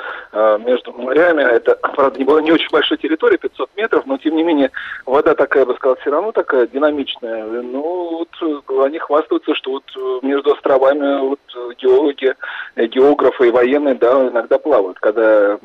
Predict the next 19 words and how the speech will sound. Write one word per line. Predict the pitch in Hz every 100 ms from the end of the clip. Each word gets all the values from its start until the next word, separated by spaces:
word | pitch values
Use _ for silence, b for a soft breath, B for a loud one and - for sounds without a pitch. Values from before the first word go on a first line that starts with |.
| 107
медведей | 120 104 95
нет | 95 -
поблизости. | 107 101 90 - _ _ B B -
Потому | 123
что | -
если | 139 147
медведь | 143 143 143
поблизости, | - 127 139 147 135 139
я | 123 120 120
бы |
ска-, | 120 139
не | 135 123
сказал, | - 123
чтобы | - 123 120 B B - 147
долго | 143 135
они | 131 127
не | 127
уплывут | 147 147 113 98
далеко. | 113 117 - 214